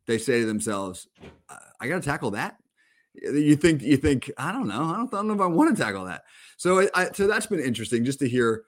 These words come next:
people react to him because his physical presence certainly seems to be really impressive. And then the other thing that I've noticed is, is how m-, how many people have commented on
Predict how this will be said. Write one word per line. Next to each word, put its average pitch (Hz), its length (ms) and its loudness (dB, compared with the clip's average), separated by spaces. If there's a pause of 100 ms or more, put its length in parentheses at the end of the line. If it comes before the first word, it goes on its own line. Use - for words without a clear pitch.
(360)
people 127 340 2
react 117 520 -2
to 113 120 -2
him 98 360 -8
because 107 240 -6
his 113 160 -6
physical 127 560 -4
presence 104 600 -10 (340)
certainly 104 360 -4
seems 104 380 -6
to 98 100 -6
be 92 320 -4 (460)
really 117 260 0
impressive. 92 480 -8 (180)
And 160 140 2
then 196 80 4
the 208 100 8
other 240 140 6
thing 214 260 2
that 165 120 4
I've 147 140 4
noticed 117 380 0
is, 156 200 2
is 135 180 -2
how 139 480 0
m-, 131 240 2 (100)
how 135 200 0
many 135 220 2
people 127 280 -2
have - 100 -8
commented 117 680 -4
on 107 400 -6